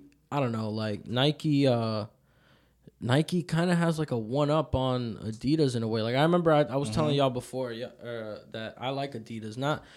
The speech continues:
Speaker 1: I don't know if I like 'em necessarily more than Nike, but I do like 'em probably about the same.
Speaker 2: Mm-hmm.
Speaker 1: Uh, but I, what, what Nike has is, like, they, it was always the Nike Air Yeezy. You know what I mean? Like, it was always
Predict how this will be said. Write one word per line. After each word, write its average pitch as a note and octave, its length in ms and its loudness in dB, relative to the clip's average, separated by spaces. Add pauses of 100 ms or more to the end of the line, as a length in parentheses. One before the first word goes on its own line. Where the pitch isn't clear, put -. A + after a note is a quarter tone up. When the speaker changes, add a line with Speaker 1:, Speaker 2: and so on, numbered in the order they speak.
(220)
Speaker 1:
I - 40 -6
don't F3 60 2
know F#3+ 80 6
if F3 140 4
I D3+ 60 8
like C#3+ 260 8
'em B2+ 100 4
necessarily C3 440 2
more A#2+ 280 -2
than C3 160 0
Nike, C3+ 380 2
but A#2+ 160 -2
I A2 80 0
do B2+ 180 2
like C3 260 4
'em A#2+ 120 0
probably C3+ 320 4
about A#2 260 0
the A2+ 80 -8
same. C#3+ 460 0 (400)
Speaker 2:
Mm-hmm. G2 240 -6
Speaker 1:
Uh, A#2 480 4
but A#2+ 220 6
I, A#2+ 120 4
what, A#2+ 400 -2
what A#2+ 160 -2
Nike D#3 380 0
has D3 420 2
is, B2 120 -4
like, A#2 260 -4
they, D3+ 340 4 (400)
it D3 60 4
was D3 220 6
always E3+ 420 10
the C3 140 0
Nike C#3 640 4
Air B2+ 260 4
Yeezy. A2+ 680 -4
You A#2 160 0
know B2 60 4
what C3 80 4
I C3 120 6
mean? C3+ 340 4
Like, A2 320 -2
it B2+ 100 4
was B2+ 260 4
always D3+ 840 8